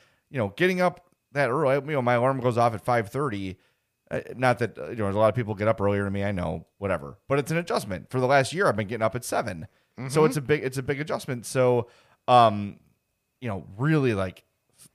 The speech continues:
Speaker 1: finding myself eating fast food. Wh-, I had McDonald's, like, four times last week. That's too much.
Speaker 2: Wow.
Speaker 1: Like, I can't do that.
Speaker 2: Yeah,
Speaker 1: So
Speaker 2: I,
Speaker 1: I need to
Speaker 2: no,
Speaker 1: be
Speaker 2: I,
Speaker 1: better.
Speaker 2: I feel the same, uh,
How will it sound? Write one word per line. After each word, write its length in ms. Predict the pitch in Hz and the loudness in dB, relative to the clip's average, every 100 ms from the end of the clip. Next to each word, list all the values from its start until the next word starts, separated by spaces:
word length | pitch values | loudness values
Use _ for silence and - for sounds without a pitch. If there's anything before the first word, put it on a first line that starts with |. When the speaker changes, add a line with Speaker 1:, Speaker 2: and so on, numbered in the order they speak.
| _ _ | _ _
Speaker 1:
finding 380 | - 135 147 139 | -2 2 2 2
myself 380 | 127 - 117 113 | -2 0 0 0
eating 240 | 123 107 95 | -8 -8 0
fast 280 | 104 98 | 0 0
food. 300 | - 98 90 - - | -4 -6 -6 -12 -10
Wh-, 160 | 104 - | -6 -2
I 100 | 180 | -2
had 160 | 196 | -4
McDonald's, 440 | 147 117 95 92 87 | -8 -8 -8 -8 -10
like, 120 | 87 | -16
four 260 | - 110 98 | -10 -8 -8
times 300 | 87 82 82 | -10 -12 -12
last 220 | 80 - | -16 -16
week. 280 | 58 - _ _ _ - | -20 -20 _ _ _ -10
That's 220 | 208 - | -10 -6
too 140 | - | -6
much. 420 | 95 58 - - - | -6 -8 -14 -16 -18
Speaker 2:
Wow. 280 | - 92 117 | -12 -6 -2
Speaker 1:
Like, 160 | 127 - | -2 -4
I 60 | 135 | -8
can't 300 | - 185 - | -8 -10 -6
do 120 | 107 82 | -8 -8
that. 240 | 57 50 _ _ _ _ | -12 -16 _ _ _ _
Speaker 2:
Yeah, 120 | 180 185 | 2 4
Speaker 1:
So 40 | 170 151 - - | 2 -2 -8 -6
Speaker 2:
I, 80 | 135 | -2
Speaker 1:
I 20 | |
need 120 | 165 | 0
to 40 | 160 | 0
Speaker 2:
no, 40 | 135 | 0
Speaker 1:
be 60 | |
Speaker 2:
I, 60 | 113 | 0
Speaker 1:
better. 340 | 92 71 - _ _ _ | -2 -4 -16 _ _ _
Speaker 2:
I 180 | 151 233 | -8 -8
feel 320 | - 262 294 | -8 -8 -6
the 100 | 247 | -6
same, 440 | - 202 202 190 - | -8 -6 -4 -6 -8
uh, 100 | 117 | -16